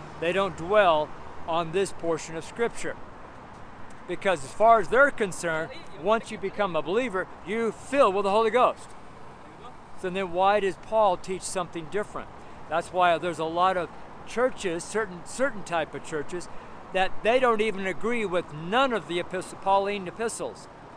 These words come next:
They say, "Oh, you're preaching Paul. We don't believe that." They believe other things. But the Gospels, uh, they believe the Gospels, and anything that Paul didn't write, 'cause Paul wrote a lot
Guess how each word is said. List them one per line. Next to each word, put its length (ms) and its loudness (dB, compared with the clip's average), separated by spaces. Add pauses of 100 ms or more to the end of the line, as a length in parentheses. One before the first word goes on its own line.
(260)
They 80 -4
say, 260 -2
"Oh, 140 4
you're 180 2
preaching 400 -4
Paul. 300 2
We 100 -2
don't 140 -2
believe 260 -2
that." 220 -4 (920)
They 120 -4
believe 300 -2
other 220 4
things. 340 -4 (300)
But 180 -16
the 80 -8
Gospels, 840 2 (840)
uh, 280 -2
they 120 -2
believe 260 -2
the 60 -2
Gospels, 760 2 (260)
and 120 -2
anything 400 2
that 180 2
Paul 320 8
didn't 320 -2
write, 300 -2 (360)
'cause 120 -8
Paul 420 6
wrote 400 2
a 100 -2
lot 580 4